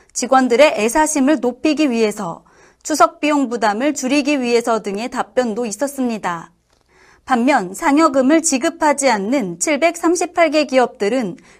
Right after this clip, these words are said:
그 이유로 지급 여력이 부족해서,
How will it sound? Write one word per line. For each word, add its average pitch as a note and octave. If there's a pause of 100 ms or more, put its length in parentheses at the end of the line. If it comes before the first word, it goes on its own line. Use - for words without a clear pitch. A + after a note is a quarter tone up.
그 C4+
이유로 A#3+
지급 C#4
여력이 B3
부족해서, A#3+